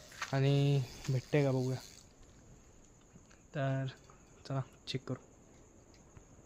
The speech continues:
आणि चाललो आता घरी,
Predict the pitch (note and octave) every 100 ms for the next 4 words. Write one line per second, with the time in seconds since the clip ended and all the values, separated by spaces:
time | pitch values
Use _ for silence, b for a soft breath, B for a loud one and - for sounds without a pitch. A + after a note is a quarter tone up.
0 | - - - - _ _ _ _ - -
1 | - - - - - - - - - -
2 | - - - - - - C#3+ C#3 - -
3 | D3+ D3 D3+ D3+ D3 D3 - C3 D3